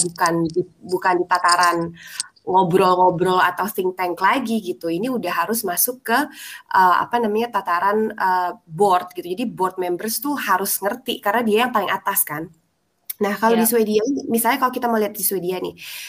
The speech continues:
Speaker 1: Swedia ini sebenarnya company-company di Swedia itu dia awareness untuk climate-nya sangat tinggi karena,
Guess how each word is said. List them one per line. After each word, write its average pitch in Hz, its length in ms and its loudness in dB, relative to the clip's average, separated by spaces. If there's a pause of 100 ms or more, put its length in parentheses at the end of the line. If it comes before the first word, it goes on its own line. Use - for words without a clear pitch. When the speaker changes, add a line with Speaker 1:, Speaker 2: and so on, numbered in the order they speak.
Speaker 1:
Swedia 214 400 4
ini 285 160 4
sebenarnya 269 320 0
company-company 208 720 -2
di 202 80 -6
Swedia 190 400 -2
itu 269 160 -4
dia 262 240 -2
awareness 214 480 0
untuk 226 160 -2
climate-nya 202 320 -4
sangat 202 320 -2
tinggi 180 400 -4
karena, 185 640 0